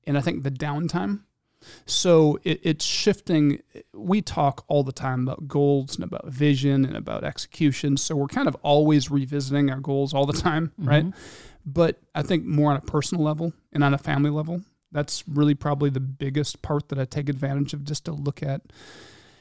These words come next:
Speaker 1: where's our family going? Where are, where are, how are our relationships? Um, how are our kids doing? How's my marriage? How, like, health, all those kind of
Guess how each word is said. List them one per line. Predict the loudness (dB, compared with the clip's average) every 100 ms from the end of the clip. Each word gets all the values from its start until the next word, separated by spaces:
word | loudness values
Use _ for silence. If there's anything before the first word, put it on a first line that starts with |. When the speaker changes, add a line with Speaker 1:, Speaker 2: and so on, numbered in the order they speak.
| _ _ -4
Speaker 1:
where's | -2 -2
our |
family | -2 -4 -4 -4
going? | -6 -8 -10 -10
Where | -8 -4
are, | -4
where | -2 -2 0
are, | 0
how | -2 0
are | 0
our | 2
relationships? | 2 0 -4 -6 -8 -8 -10 -8 -8 -6 -8
Um, | -6 -4 -4 -4
how | -4
are | -4
our | -4
kids | -6 -6 -6 -4
doing? | -8 -8 -6
How's | -6
my | -6 -4
marriage? | -2 -2 -2 -4 -6 -8 -6
How, | -8 -8 -12 -14
like, | -12 -10
health, | -4 -2 -2 -2
all | -2
those | 2 2 0
kind | -2 -2
of | -2